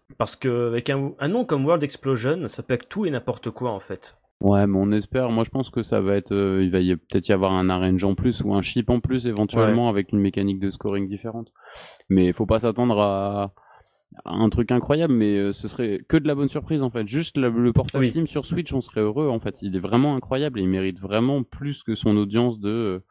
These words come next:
Speaker 2: doujin porté sur Steam, euh,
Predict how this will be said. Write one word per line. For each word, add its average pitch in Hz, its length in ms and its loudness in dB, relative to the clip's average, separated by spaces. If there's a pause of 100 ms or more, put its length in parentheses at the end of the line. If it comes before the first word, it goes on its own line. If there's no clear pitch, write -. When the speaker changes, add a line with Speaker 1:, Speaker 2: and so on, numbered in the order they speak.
(460)
Speaker 2:
doujin 110 560 4
porté 113 360 -2
sur - 240 -6
Steam, 117 400 0
euh, 95 600 -2